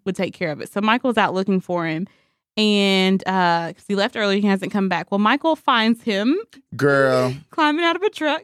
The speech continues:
Speaker 2: I was like, "Hunter's
Speaker 1: <laughs> And
Speaker 2: back at
Speaker 1: he's
Speaker 2: it
Speaker 1: like,
Speaker 2: again."
Speaker 1: "All right, let's go eat. I got some money."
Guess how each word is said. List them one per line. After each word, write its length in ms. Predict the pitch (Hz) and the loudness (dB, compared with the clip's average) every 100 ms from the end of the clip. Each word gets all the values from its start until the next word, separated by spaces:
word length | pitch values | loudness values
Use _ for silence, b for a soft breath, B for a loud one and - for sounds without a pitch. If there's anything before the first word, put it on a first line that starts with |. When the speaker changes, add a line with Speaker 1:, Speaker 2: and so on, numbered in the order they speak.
| - | -2
Speaker 2:
I 40 | 370 | 0
was 180 | 226 | 2
like, 220 | 208 196 180 | 0 0 0
"Hunter's 420 | 180 220 208 156 | 0 0 0 -2
Speaker 1:
<laughs> 0 | |
And 80 | 151 | 2
Speaker 2:
back 200 | 147 202 | 2 2
at 40 | |
Speaker 1:
he's 120 | - - | 2 2
Speaker 2:
it 60 | |
Speaker 1:
like, 180 | 392 370 | 2 2
Speaker 2:
again." 400 | 214 175 165 170 | 0 0 0 0
Speaker 1:
"All 60 | 381 | 0
right, 360 | 415 466 359 269 | 2 2 2 0
let's 220 | 330 - | -2 0
go 200 | 415 415 440 | 0 0 0
eat. 100 | 269 | 0
I 80 | 311 | 0
got 180 | 349 330 | -2 -2
some 140 | 370 | -2
money." 400 | 427 415 320 | -2 -2 -2